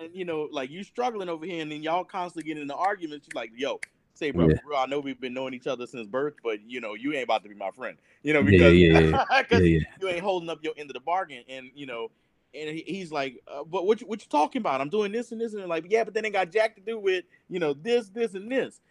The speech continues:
Speaker 1: So
Speaker 2: Mm-hmm.
Speaker 1: it's super important to find someone who can help you out technically, right?
Speaker 2: Mm-hmm.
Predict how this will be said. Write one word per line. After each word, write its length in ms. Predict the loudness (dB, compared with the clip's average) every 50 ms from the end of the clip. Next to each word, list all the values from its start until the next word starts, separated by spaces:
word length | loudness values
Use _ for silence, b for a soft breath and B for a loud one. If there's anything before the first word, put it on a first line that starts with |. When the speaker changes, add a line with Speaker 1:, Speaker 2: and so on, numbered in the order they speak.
| _ _ _
Speaker 1:
So 180 | _ -6 -6 -2 -2
Speaker 2:
Mm-hmm. 60 | 0
Speaker 1:
it's 340 | 0 0 -2 -4 -8 -20 _
super 380 | _ -10 -8 -8 -6 -6 -6 -8
important 400 | -8 -6 -6 -6 -4 -6 -6 -8
to 100 | -10 -12
find 580 | -8 _ -2 -2 0 0 0 -2 -4 -6 -8 -8
someone 640 | -8 -8 -8 -4 -4 -2 -2 -2 -4 -6 -10 -14 _ _ _ _ _ _ _ -6
who 220 | -2 -2 -2 -2 -4
can 320 | -8 -8 -8 -8 -8 -10 -14 _ _
help 340 | _ -4 -2 0 -2 -2 _ _
you 200 | -12 -12 -12 -6 -2
out 220 | -2 -2 -2 -2 -6 _
technically, 560 | _ -6 -6 -6 -8 -10 -18 _ -20 -20 -20 _ _ _ _
right? 280 | -6 -4 -4 -4 -4 -4 -4 -2
Speaker 2:
Mm-hmm. 220 | 0 0 0